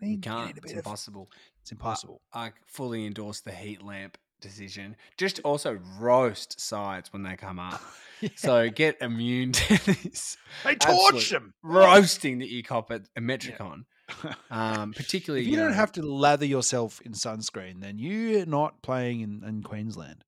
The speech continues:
Speaker 1: Yeah, it's a slippery, hot game. Humid. You've got sunscreen all over your hands and the ball.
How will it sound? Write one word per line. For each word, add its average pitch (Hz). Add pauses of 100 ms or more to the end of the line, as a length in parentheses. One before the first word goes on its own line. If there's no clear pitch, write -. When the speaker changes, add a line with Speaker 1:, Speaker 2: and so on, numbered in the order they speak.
(120)
Speaker 1:
Yeah, 87 (180)
it's 110
a 117
slippery, 135 (140)
hot -
game. 92 (140)
Humid. 139 (440)
You've 135
got 123
sunscreen 127
all 117
over 117
your 110
hands 110
and 104
the 104
ball. 107